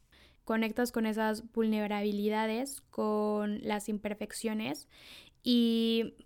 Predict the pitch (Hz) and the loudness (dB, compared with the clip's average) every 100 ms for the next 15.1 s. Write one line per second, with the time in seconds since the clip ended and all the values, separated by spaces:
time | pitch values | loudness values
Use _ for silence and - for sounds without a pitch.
0 | - 226 220 226 220 220 220 226 226 - | -2 0 0 0 0 0 0 0 0 -2
1 | 214 214 214 226 226 - 220 226 294 _ | -6 -6 -4 -4 -4 -4 -2 -2 -4 _
2 | 220 220 214 - - _ _ - 240 214 | -4 -2 -2 -6 -20 _ _ -8 -4 -4
3 | - - 202 - - 247 - - 240 - | -8 -12 -10 -8 -6 -8 -10 -18 -6 -2
4 | - - 233 220 233 233 254 269 220 220 | -2 0 0 4 4 6 4 4 2 4
5 | 226 - 220 285 - - - 220 226 233 | 2 2 -2 -2 -8 -20 -6 4 8 8
6 | - 226 226 226 226 226 226 220 294 302 | 6 2 4 2 2 2 2 4 8 8
7 | 247 240 _ _ _ _ _ - _ - | 8 0 _ _ _ _ _ -20 _ -2
8 | 220 214 220 214 - - 214 214 214 254 | 0 0 -2 -2 -2 0 -2 0 0 -2
9 | - - 226 220 214 214 220 220 214 208 | -4 -4 0 2 2 2 0 -2 -4 -2
10 | 208 202 208 - 202 202 196 208 - - | -2 -2 -4 -4 -6 -6 -6 -8 -12 -8
11 | - - _ - - - - - 240 277 | -10 -10 _ -20 -20 -20 -12 -6 2 2
12 | 277 392 381 - 233 233 233 220 214 214 | 6 4 4 2 2 4 4 2 2 0
13 | 214 - - - _ - _ - - - | -2 -8 -10 -16 _ -20 _ -20 -16 -2
14 | 226 226 226 240 302 311 233 214 220 214 | 0 2 0 0 0 2 2 0 -2 -6